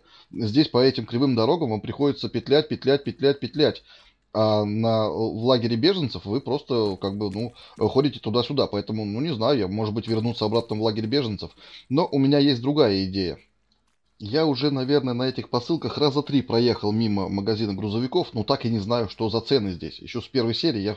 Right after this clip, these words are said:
всё хотел посмотреть. И какое же было моё разочарование, когда я зашёл сюда и увидел, что можно было купить уазика за восемь тысяч. Кстати, есть возможность, э, рас-, расставлять транспорт так, как вам удобно. Вот я поставил щас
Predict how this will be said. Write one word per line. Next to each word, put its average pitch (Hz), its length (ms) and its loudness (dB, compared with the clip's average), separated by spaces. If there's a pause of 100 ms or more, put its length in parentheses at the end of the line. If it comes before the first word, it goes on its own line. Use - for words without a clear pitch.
всё - 180 -6
хотел 110 280 -4
посмотреть. 95 520 -6 (460)
И 120 80 -2
какое 185 400 0
же 120 140 0
было 143 240 6
моё 120 240 4
разочарование, 127 640 0
когда 120 300 -2
я 123 80 0
зашёл 120 280 -2
сюда 113 220 0
и 113 40 2
увидел, 135 280 -2
что 104 200 -4
можно 127 420 0
было 165 320 2
купить 147 480 -4
уазика 151 760 0 (320)
за 120 280 4
восемь 180 500 0
тысяч. - 720 -2 (720)
Кстати, 131 320 2
есть 143 220 6
возможность, 135 600 2
э, 117 320 4 (540)
рас-, 117 560 -2
расставлять 135 540 2
транспорт - 400 0
так, 135 160 0
как 117 120 -6
вам 123 180 2
удобно. 101 240 0
Вот 95 100 -6
я 151 100 0
поставил 127 460 2
щас - 280 -4